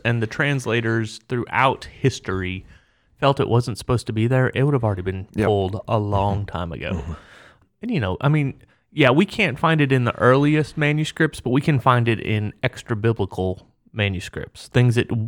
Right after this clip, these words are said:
Speaker 1: aren't part of the canon. So it was already being captured other places.
Speaker 2: Mm-hmm.
Speaker 1: You know, as I was reading on it, 'cause I knew you were gonna talk about this, so I spent some time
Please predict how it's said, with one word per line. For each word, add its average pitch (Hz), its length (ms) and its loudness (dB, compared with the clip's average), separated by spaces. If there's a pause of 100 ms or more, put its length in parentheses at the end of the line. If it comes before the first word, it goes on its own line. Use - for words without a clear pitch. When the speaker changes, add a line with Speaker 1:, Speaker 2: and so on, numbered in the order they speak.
(240)
Speaker 1:
aren't 117 320 4
part - 360 2
of 101 120 -6
the 92 60 -8
canon. 104 520 -6
So 120 200 0
it 127 60 4
was 147 120 2
already 208 200 4
being 120 240 2
captured 120 720 0 (140)
other 127 180 2
places. 104 920 -2
Speaker 2:
Mm-hmm. - 80 -20 (800)
Speaker 1:
You 117 60 0
know, 110 120 0
as 120 80 2
I 139 80 6
was 143 160 4
reading 127 260 2
on 110 160 4
it, 107 140 0
'cause 104 340 -4
I - 100 -2
knew 104 100 0
you 104 180 0
were 98 100 0
gonna 98 160 -2
talk 117 280 2
about 98 180 0
this, 95 160 -4
so 107 140 -4
I 98 80 -2
spent 95 280 -8
some 104 120 -6
time 92 380 -4